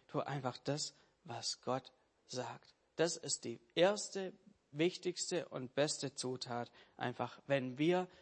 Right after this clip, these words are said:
neu Gott erleben wollen, wenn wir neu mit der Gegenwart Gottes in Berührung kommen wollen, ist einfach, wenn wir ihm gegenüber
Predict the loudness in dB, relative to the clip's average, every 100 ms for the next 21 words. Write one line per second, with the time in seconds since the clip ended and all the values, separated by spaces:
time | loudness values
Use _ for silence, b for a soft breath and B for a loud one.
0 | B -2 0 0 2 2 2 -2 -2 -2
1 | -2 0 0 -2 -4 -2 0 0 0 0
2 | 0 -4 B B -8 -4 -2 0 -2 0
3 | 0 0 0 -2 -2 -6 -4 -4 -4 -4
4 | -4 -4 -6 -4 -6 -6 -10 -8 -6 -6
5 | -8 -8 -10 -10 -8 -8 -8 -8 -6 -6
6 | -6 -6 -6 -6